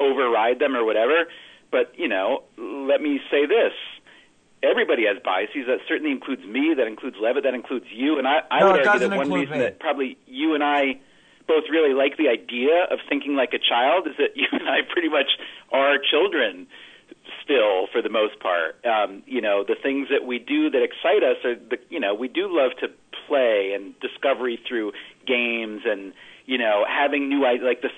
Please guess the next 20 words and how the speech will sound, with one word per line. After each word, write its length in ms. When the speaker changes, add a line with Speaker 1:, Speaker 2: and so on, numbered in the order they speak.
Speaker 1:
thrill 280
of 80
having 300
new 140
ideas. 440
So 240
I 100
think 240
all 240
of 80
that 140
is 60
true 120
about 340
children. 480
I 80
think 200
it's 120
weird 840
and 460